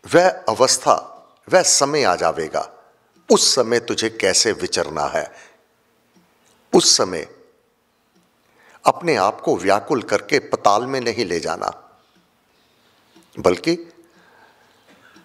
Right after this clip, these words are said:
जो आता है अवश्य जाता, आदि सदा ही अंत दिखाता, जिसका कुछ उपचार नहीं है।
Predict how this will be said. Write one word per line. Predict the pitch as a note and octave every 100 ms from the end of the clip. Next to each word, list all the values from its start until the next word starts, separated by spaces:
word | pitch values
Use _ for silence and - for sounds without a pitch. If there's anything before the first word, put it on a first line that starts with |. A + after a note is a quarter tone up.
| _ A2
जो | C3+ C#3+ - G#2
आता | G2 - B2+ A2+
है | F2 A2 A#2 -
अवश्य | F#2+ F2 C3 - -
जाता, | D#2+ D#2+ - A#2
आदि | A2 - E2+ G2+ G#2+
सदा | - E2 F2+ F2
ही | G2+ G#2+ -
अंत | A2 B2+ -
दिखाता, | - - D#2 D2 - C#3+ C#3+ - -
जिसका | - D3 - - F3 D#3+
कुछ | - - G#3+ - - -
उपचार | A2+ - G2 E2 E2
नहीं | D#2+ D2+ - D2
है। | - -